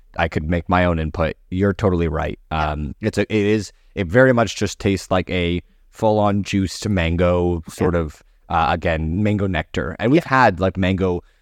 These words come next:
Speaker 1: juices before.
Speaker 2: Oh, yeah.
Speaker 1: They're usually pretty thick in that regard.
Speaker 2: Oh, yeah.
Speaker 1: This one is, it, it, it literally reminds me of the mango juice we've bought before
Speaker 2: Yeah.
Speaker 1: often. Um, and I,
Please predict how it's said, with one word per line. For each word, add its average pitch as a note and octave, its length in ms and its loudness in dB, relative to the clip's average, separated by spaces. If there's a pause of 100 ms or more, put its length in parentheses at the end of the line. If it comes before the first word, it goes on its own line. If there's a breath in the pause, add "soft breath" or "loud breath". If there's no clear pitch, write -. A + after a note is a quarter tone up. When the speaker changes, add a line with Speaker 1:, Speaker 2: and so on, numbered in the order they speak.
(120)
Speaker 1:
juices G2 440 0
before. F#2 560 0
Speaker 2:
Oh, D#4+ 40 4
yeah. F#3+ 100 4
Speaker 1:
They're B2 200 2
usually C#3 340 2
pretty A2+ 240 -2
thick - 360 -2
in G2+ 100 0
that F#2+ 140 0
regard. F#2+ 440 0
Speaker 2:
Oh, D4+ 60 0
yeah. G3+ 240 -2
Speaker 1:
This A2+ 220 2
one G#2+ 140 2
is, F#2 120 -2
it, G2 160 -2
it, G2 180 -6
it F#2+ 160 -6
literally G#2+ 520 2
reminds F2+ 500 0
me F2+ 140 0
of E2+ 260 0
the F#2+ 80 -2
mango E2+ 260 0
juice E2+ 240 -4
we've E2+ 180 -6 (100)
bought E2+ 340 2
before E2 540 -2 (240)
Speaker 2:
Yeah. G#2+ 60 2
Speaker 1:
often. E2+ 500 0 (340)
Um, D#2+ 480 0 (280)
and A2 100 4
I, F#2+ 80 4